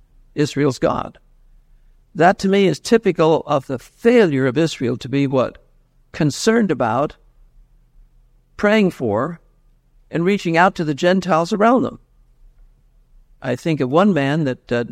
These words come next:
David and his men may have led to the Lord, a Hittite, who proved to be such a wonderful proselyte to Israel and Israel's God that he ended up being a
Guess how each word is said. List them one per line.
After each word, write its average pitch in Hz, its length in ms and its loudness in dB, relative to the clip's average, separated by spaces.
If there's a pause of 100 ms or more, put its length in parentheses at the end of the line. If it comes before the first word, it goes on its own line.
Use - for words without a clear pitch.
(420)
David 151 580 2
and 120 160 -4
his 135 220 -6
men 143 260 0
may 143 160 0
have 131 140 -4
led 151 180 0
to 147 80 -4
the 127 100 -2
Lord, 143 280 2
a 127 60 -6
Hittite, - 520 -4 (1200)
who 143 200 -2
proved 185 380 4
to 147 80 0
be 147 180 0
such 156 300 -2
a 127 80 0
wonderful 156 440 -2
proselyte 156 680 -2
to - 120 -6
Israel 165 380 -2
and 135 100 -4
Israel's 147 400 -4
God 156 320 2
that 135 140 -6
he 147 120 -2
ended 151 220 -2
up 147 220 -2
being 135 260 0
a 123 300 -4